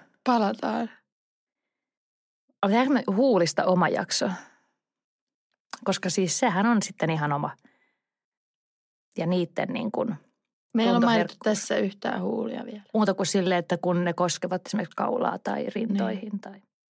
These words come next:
Speaker 1: Mut siis suuteluhan on ihan oma taiteenlajinsa.
Speaker 2: Siis siinä on niin ihana, kun kaksi semmoista valtoimenaan pehmeää olevaa,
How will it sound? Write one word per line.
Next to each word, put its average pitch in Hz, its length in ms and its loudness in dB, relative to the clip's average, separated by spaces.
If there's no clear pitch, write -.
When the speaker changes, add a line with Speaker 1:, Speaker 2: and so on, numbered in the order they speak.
Speaker 1:
Mut 196 120 0
siis - 260 0
suuteluhan 196 800 2
on 196 80 0
ihan 190 220 2
oma 190 200 2
taiteenlajinsa. 233 840 0
Speaker 2:
Siis 220 220 0
siinä 247 220 4
on 233 100 4
niin 277 280 4
ihana, 247 400 4
kun 190 220 2
kaksi 226 580 2
semmoista 196 580 4
valtoimenaan 185 880 4
pehmeää 175 680 4
olevaa, 175 580 6